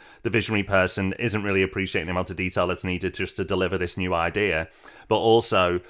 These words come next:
when the implementers just can't see that next level up and you can. I, I think it's a,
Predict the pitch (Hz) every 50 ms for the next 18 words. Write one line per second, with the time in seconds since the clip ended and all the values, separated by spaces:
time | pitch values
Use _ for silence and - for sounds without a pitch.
0 | - - - _ - 104 98 98 101 98 107 113 - - 107 98 95 92 87 -
1 | 95 90 82 - - - - 101 - - - 107 95 95 98 - - - - -
2 | - - - 113 110 104 101 95 101 90 - 98 104 92 - - - 101 90 87
3 | 90 90 90 123 113 87 76 - - - - - - _ _ - 95 98 98 95
4 | 92 87 - 110 110 113 110 98 87 82 78 - _ _ _ - - 107 104 98
5 | 113 117 - - 117 98 101 95 - 110 98